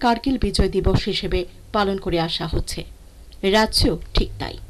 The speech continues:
সে মতে শুক্রবার এই দিনে রাজ্যেও নানা অনুষ্ঠানের মাধ্যমে কার্গিল বিজয় দিবস পালিত। সে অনুষ্ঠানে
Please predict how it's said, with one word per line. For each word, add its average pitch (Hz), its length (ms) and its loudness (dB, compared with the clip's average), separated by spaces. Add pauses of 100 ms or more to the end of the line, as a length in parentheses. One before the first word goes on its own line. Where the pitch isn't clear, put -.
(640)
সে 339 180 6
মতে 392 180 2 (100)
শুক্রবার 220 440 2 (160)
এই 226 140 0
দিনে 254 160 4 (120)
রাজ্যেও 233 380 6 (340)
নানা 226 280 4
অনুষ্ঠানের 220 480 0
মাধ্যমে 208 280 0 (120)
কার্গিল 208 380 0
বিজয় 190 300 0
দিবস 175 260 0 (140)
পালিত। 170 260 -4 (600)
সে 277 100 4 (100)
অনুষ্ঠানে 294 460 4